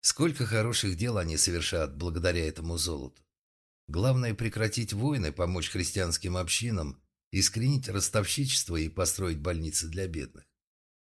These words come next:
Констанций тем временем ждал аудиенции у великих Августов.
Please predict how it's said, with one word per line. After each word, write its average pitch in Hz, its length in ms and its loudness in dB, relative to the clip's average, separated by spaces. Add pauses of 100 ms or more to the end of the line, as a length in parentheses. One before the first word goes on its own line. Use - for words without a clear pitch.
(480)
Констанций 131 580 2
тем 104 280 0
временем 98 400 0
ждал 92 260 2
аудиенции 90 640 0
у 85 140 0
великих 87 500 -2
Августов. 85 560 -2